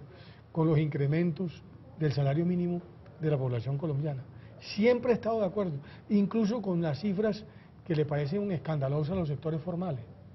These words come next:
porque yo sí sé, soy de los que cree que entre más se mejore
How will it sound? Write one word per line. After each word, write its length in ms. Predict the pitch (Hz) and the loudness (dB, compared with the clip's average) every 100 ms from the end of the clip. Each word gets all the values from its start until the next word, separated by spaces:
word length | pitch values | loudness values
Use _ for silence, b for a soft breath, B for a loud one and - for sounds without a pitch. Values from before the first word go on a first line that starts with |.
| b b - | b b -4
porque 200 | 151 135 | -2 2
yo 80 | 135 | 2
sí 140 | 135 | 2
sé, 240 | 139 190 151 | 0 0 0
soy 240 | 156 185 | 0 2
de 80 | 185 | 2
los 100 | 156 | 0
que 120 | 156 | 0
cree 220 | 156 156 - - - - - - - | 0 0 -2 -18 -20 -20 -20 -16 0
que 100 | 151 | 2
entre 280 | 143 143 139 - 156 | 2 2 0 -2 0
más 500 | 151 180 233 208 - - - | 4 6 6 2 -4 -12 -4
se 100 | 185 | 0
mejore 540 | 170 135 175 185 196 | 2 4 4 4 2